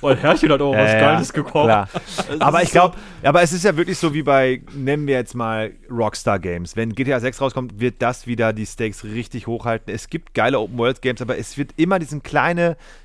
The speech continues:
Speaker 2: diese, irgendwas ist es, wo du weißt, Mann, Rockstar macht das einfach richtig. Wir lassen mit Trilogie
Speaker 1: Ja.
Speaker 2: jetzt kurz außen vor. Die Trilogie ist, hat nie stattgefunden. So.
Speaker 1: Es ist halt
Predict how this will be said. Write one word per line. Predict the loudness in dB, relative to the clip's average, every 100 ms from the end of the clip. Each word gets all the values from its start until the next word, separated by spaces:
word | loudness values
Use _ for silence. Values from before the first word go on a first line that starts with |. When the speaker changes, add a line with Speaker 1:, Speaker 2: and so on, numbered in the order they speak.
| -20 -14
Speaker 2:
diese, | -8 -8 -8 -14 -20 -20 -6
irgendwas | 0 2 2 2
ist | -2 -2
es, | -4 -2
wo | -2
du | 2
weißt, | 0 0 -4
Mann, | -6 -4
Rockstar | -4 -6 -6 -6
macht | -6 -10 -6
das | -4 -4 -8
einfach | -10 -6 -8 -8
richtig. | -10 -10 -14 -16 -20
Wir | -8
lassen | -8 -4
mit | -6
Trilogie | -4 -4 -2
Speaker 1:
Ja. |
Speaker 2:
jetzt | -4
kurz | -4 -4
außen | -6 -6
vor. | -8
Die | -8
Trilogie | -6 -4 -4
ist, | -6 -12 -14
hat | -14
nie | -12
stattgefunden. | -12 -12 -16 -18 -18 -20 -20
So. | -2 -2 0
Speaker 1:
Es | -6
ist | -6 -6
halt | -8 -12 -18